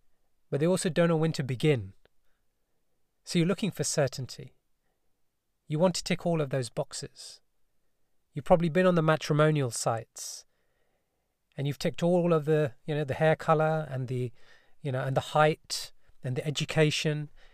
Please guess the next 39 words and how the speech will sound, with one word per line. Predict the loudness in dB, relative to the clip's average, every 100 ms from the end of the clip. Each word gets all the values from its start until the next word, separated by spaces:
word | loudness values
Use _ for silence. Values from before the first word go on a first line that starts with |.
| -10
and | -4
maybe | 0 2 0
the |
caste, | 0 6 8 8 4 -4 -12 -12 -14 -18 -20 _ -10
and | -4 0
maybe | 2 2 0 0 -2 _ _
you've | -4 -4
filtered | 4 4 4 4
out, | 6 6 2 -8 -14 -16 -20 -20 -20 -4
uh, | 0 2 2 0 -4 _ -6
people | -2 0
of | -2
certain | 2 4 4 2
backgrounds, | 2 2 -2 -2 -2 -4 -8 -14 _ -20 _ _ -6
and | -4
you've | -4 -8
curated | -8 -2 2 2 0 -4
this | -4 -4 0
list | 0 0 0
of | 0 0 -10 _ _ _ _ _
this | -6 -4
perfect | 6 6 6 -2
person | 2 2 2
that | -2 -2
you | -2
want | 0 -2
to | -2
get | -4 -4
together | -2 0 0
with. | 0 0 -2 -10 -20 -2
And | 2
you | 6 6
in | 6
your | 6
heart | 10 10 10
of | 0
hearts | 6 6 6
know | 6 8 6
that | 4 2 0